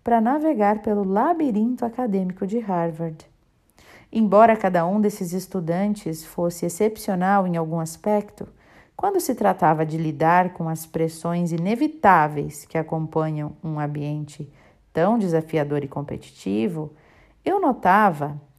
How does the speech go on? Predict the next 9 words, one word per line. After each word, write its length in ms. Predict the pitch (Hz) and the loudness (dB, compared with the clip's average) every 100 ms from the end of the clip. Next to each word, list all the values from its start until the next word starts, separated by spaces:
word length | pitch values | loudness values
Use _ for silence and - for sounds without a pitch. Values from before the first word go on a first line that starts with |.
| _ - | _ 0
ano 260 | 262 294 | 2 4
após 440 | 240 208 185 175 160 | 2 0 0 2 2
ano, 360 | 190 175 151 151 | 2 0 -4 -8
que 140 | - | -2
alguns 520 | 175 175 156 185 247 208 | 0 0 -2 -2 0 -2
estudantes 680 | 208 - 160 170 175 - | -4 -6 -6 -4 -4 -6
se 120 | - 180 | -8 -4
viravam 520 | 170 165 165 165 175 | -2 0 0 -2 -4
relativamente 1160 | 160 240 294 294 190 180 160 185 214 214 - | -4 -2 -2 -4 -4 -2 -2 -2 -2 -4 -12